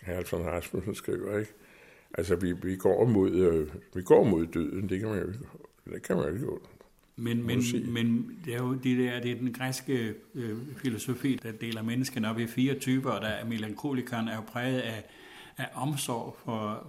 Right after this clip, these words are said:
Speaker 2: for det næste, og, men har et, øh, sådan lidt, øh, mørkt, øh, syn på, på verden.
Speaker 1: Du får i hvert fald, synes jeg, med årene, det har jeg selv fået, hvis man skal sige noget om det,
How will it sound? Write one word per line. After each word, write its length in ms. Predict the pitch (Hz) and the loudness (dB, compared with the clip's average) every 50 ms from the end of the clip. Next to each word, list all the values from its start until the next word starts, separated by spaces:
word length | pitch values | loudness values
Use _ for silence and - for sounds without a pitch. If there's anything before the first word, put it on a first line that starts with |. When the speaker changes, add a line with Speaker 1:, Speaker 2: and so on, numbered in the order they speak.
| - - | -12 -10
Speaker 2:
for 80 | 120 | -10
det 180 | 107 101 110 104 | -8 -4 -2 0
næste, 580 | 104 104 117 123 120 - - - - 131 123 120 | 0 2 0 0 -2 -4 -6 -8 -8 -6 -6 -8
og, 360 | - - 131 113 107 104 101 98 - - _ - - - - _ | -8 -10 -10 -8 -8 -10 -10 -12 -14 -20 _ -20 -20 -20 -10 _
men 140 | 113 117 - | -6 -4 -4
har 480 | - - 139 156 160 135 113 - - - 135 | -6 -4 -2 -2 0 0 -2 -4 -6 -6 -6
et, 300 | 120 - - - - 113 | -6 -6 -4 -2 0 2
øh, 240 | 110 107 104 104 107 - - - - - - - _ _ | 4 4 2 2 -2 -6 -14 -20 -20 -20 -20 -20 _ _
sådan 360 | - - 139 117 110 110 113 - | -8 -4 -2 -2 -2 -2 -4 -2
lidt, 320 | 127 131 131 131 - - | -2 -2 -2 -4 -4 -2
øh, 240 | 135 123 117 113 113 107 113 | -2 0 0 0 0 0 2
mørkt, 480 | 131 143 139 - - - - - - | 2 2 0 -2 -4 -8 -8 -4 -2
øh, 520 | 143 131 120 117 117 117 117 117 120 117 123 | 0 0 0 0 0 -2 -2 -4 -4 -6 -6
syn 460 | 123 - - 156 147 127 117 117 113 117 - - | -6 -2 0 0 2 2 0 -2 -4 -8 -8 -6
på, 120 | 120 117 113 110 110 - - | -4 -2 -2 -2 -4 -6 -8
på 360 | 117 113 110 107 110 110 107 107 | -8 -6 -4 -4 -4 -6 -4 -4
verden. 480 | 120 131 139 135 139 131 117 107 107 - - - _ - - - - - - - - - - - - _ _ - | -2 -2 -2 0 0 -2 -2 -2 -4 -8 -14 -20 _ -20 -20 -20 -18 -18 -18 -18 -18 -20 -20 -20 -20 _ _ 2
Speaker 1:
Du 80 | 110 | 2
får 220 | 98 117 139 151 151 | 8 10 12 12 12
i 100 | 143 131 | 10 10
hvert 200 | 127 123 120 120 | 10 8 8 8
fald, 120 | - 120 | 4 0
synes 240 | - 131 113 110 - | 2 2 4 8 10
jeg, 120 | 131 123 | 10 10
med 80 | 135 147 | 10 8
årene, 440 | 123 95 98 101 90 85 104 110 110 | 6 6 6 4 4 4 4 2 2
det 100 | 104 120 | 4 4
har 80 | 127 131 127 113 104 101 | 6 6 6 6 6 4
jeg 100 | 101 95 | 2 2
selv 300 | - - 127 - - - | 6 6 6 6 6 4
fået, 300 | - 113 95 92 98 104 | 8 8 10 10 10 8
hvis 180 | 95 87 - | 6 2 2
man 120 | 107 90 85 | 2 0 2
skal 160 | - - 98 | 2 0 0
sige 260 | - - 127 123 127 | 2 2 4 6 8
noget 240 | 120 110 104 110 113 | 8 10 10 10 8
om 120 | 98 92 | 8 6
det, 260 | 90 113 101 98 98 | 6 6 6 6 4